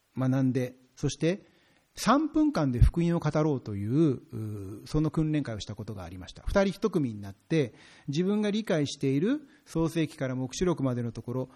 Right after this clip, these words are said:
三分間ぐらいで福音を友達に伝えるつもりで話してみよう。みんなはですね、あの、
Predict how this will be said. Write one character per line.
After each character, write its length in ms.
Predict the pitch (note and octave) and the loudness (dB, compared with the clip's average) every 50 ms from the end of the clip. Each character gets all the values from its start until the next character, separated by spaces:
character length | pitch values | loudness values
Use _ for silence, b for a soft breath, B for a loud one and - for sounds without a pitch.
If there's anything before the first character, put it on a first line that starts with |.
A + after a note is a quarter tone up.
| B B B B | B B B B
三 360 | B - - F#3+ F#3 G3+ G#3 G3+ | B -6 -4 -2 -2 -2 -2 -4
分 300 | G#3 - A3 A3 G#3+ G3+ | -4 -4 -4 -4 -2 -2
間 260 | G#3 G#3 G#3 G#3 G#3+ | -2 -2 -2 -2 -2
ぐ 100 | G#3+ G#3+ | -2 0
ら 140 | G3+ F#3+ E3+ | 0 0 0
い 100 | E3 D#3 | 0 0
で 280 | G3 G#3+ F#3+ C#3 - B B B B - | 2 0 0 0 -4 B B B B -4
福 240 | - - - - A3+ | -2 -2 0 2 2
音 340 | A#3 A3+ A3+ A#3 A3+ A3+ A3 A3+ A3+ | 4 4 4 4 2 2 2 2 0
を 100 | G#3+ F3+ | 0 0
友 260 | - - E3 F3 F#3+ | 0 0 0 0 2
達 240 | G3 G3+ G3+ G3+ G3+ | 2 0 0 0 0
に 100 | G3 F#3+ E3 - - | 0 0 -2 -4 -2
伝 160 | - G3+ G3+ G3+ | 0 0 2 2
え 40 | G3+ | 0
る 80 | G#3 | 0
つ 160 | G3+ G#3 - | -2 -2 -4
も 140 | F#3+ F#3+ F#3+ | -4 -2 -2
り 80 | F#3+ F#3 | -2 -2
で 240 | G3+ A3+ G#3 - B B B | -2 -2 -2 -2 B B B
話 340 | B - D3 F3+ B3+ D#4 - | B -2 2 2 2 2 0
し 80 | - - | -2 -2
て 80 | F3+ | -2
み 120 | D#3 C3+ B2 | 0 0 0
よ 240 | A2+ G2 E2+ - - _ _ _ _ _ _ _ _ _ _ _ _ _ _ _ _ _ _ _ _ _ _ _ _ _ _ _ _ _ _ _ _ | -2 -4 -8 -12 -16 _ _ _ _ _ _ _ _ _ _ _ _ _ _ _ _ _ _ _ _ _ _ _ _ _ _ _ _ _ _ _ _
う。 60 | - F#3 | -2 0
み 140 | G3 G#3 | 2 4
ん 40 | A3+ | 6
な 100 | B3+ C#4+ | 6 6
は 100 | A#3 E3 | 6 4
で 80 | C#3 B2+ | 2 0
す 100 | - - | -2 0
ね、 280 | C#3+ D#3+ D#3 C#3 B2 - | 2 2 2 0 -2 -4
あ 80 | B2+ | -6
の、 360 | C#3 C3+ C3 B2+ B2+ B2 B2 | -4 -4 -4 -4 -6 -8 -10